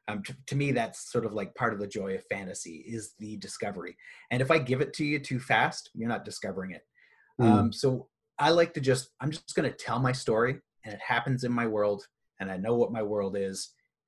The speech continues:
Speaker 1: You're gonna get it. You're gonna get all the little pieces as you go. By the end of the book, you're gonna understand the world. But at the beginning, you're gonna be like, "What the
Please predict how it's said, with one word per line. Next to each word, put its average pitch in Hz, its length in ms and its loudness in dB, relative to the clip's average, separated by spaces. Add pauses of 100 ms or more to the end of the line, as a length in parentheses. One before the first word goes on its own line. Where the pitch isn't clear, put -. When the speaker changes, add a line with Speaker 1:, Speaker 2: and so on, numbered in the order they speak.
(180)
Speaker 1:
You're 139 160 2
gonna 175 200 4
get 127 240 4
it. 196 320 -2
You're 131 120 2
gonna 135 140 2
get 135 180 6
all 123 180 6
the 127 100 0
little 120 240 -4
pieces 131 480 0
as 110 280 -4
you 104 120 -6
go. 98 340 -4 (260)
By 127 120 0
the 151 160 2
end 170 100 0
of 147 80 4
the 135 60 4
book, 113 260 0 (100)
you're 117 160 -4
gonna 120 200 2
understand 104 440 -2
the 98 60 -4
world. 87 220 -8 (640)
But 127 160 4
at 123 140 2
the 120 80 2
beginning, 123 420 -2
you're 120 160 -2
gonna 107 160 0
be 104 140 -4
like, 92 240 -4
"What 95 400 -6
the - 100 -8